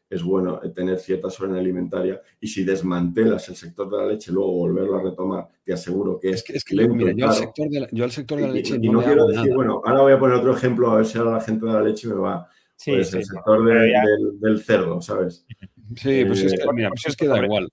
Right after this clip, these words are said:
Speaker 2: A-,
Speaker 3: sobre
Speaker 2: antes
Speaker 3: es-, sobre esto, José Hermosilla Carrasco, dado que ha, ha puesto un superchat, lo voy a leer y además encaja con lo que estáis planteando. Dice, "Lo que hace a la agricultura especial es que produce un bien estratégico. Lo mismo pasa con la dependencia alemana del gas o la falta de armas contra la amenaza rusa".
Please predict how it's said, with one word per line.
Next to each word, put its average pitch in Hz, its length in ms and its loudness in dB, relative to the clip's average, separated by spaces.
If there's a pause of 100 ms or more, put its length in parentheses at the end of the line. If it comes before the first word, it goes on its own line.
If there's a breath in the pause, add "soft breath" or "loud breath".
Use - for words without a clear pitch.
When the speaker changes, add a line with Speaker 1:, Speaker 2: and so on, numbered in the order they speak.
Speaker 2:
A-, 113 180 -6
Speaker 3:
sobre 139 320 2
Speaker 2:
antes - 20 4
Speaker 3:
es-, - 180 -6 (380)
sobre 123 260 -4
esto, 147 200 -2
José 127 220 -6
Hermosilla 127 380 -4
Carrasco, 117 380 -4
dado 98 220 -6
que 95 80 -12
ha, 92 280 -10
ha - 360 -20 (220)
puesto 107 200 -20
un 98 60 -18
superchat, 98 400 -10
lo 101 100 -6
voy 98 140 -6
a 98 40 -4
leer 101 240 -4
y 90 60 -12
además 87 520 -14
encaja 95 420 -12
con 98 100 -14
lo 98 120 -12
que 101 80 -14
estáis 95 460 -12
planteando. 104 360 -10
Dice, 98 180 -10
"Lo 104 100 -8
que - 100 -4
hace 143 140 0
a - 20 6
la 147 80 4
agricultura 131 440 -2
especial 135 380 -4
es 123 100 -6
que - 80 -16
produce 117 320 -8
un 113 100 -10
bien 117 140 -8
estratégico. - 720 -16 (340)
Lo 107 120 -6
mismo 120 300 -4
pasa 135 240 -2
con 117 100 -8
la 107 80 -2
dependencia 104 480 -6
alemana 110 320 -4
del 104 160 -6
gas 120 280 -2
o 101 60 -8
la 95 100 -6
falta 104 320 -6
de 107 80 -2
armas 120 460 -6
contra 95 260 -14
la 90 80 -8
amenaza 90 360 -10
rusa". - 320 -20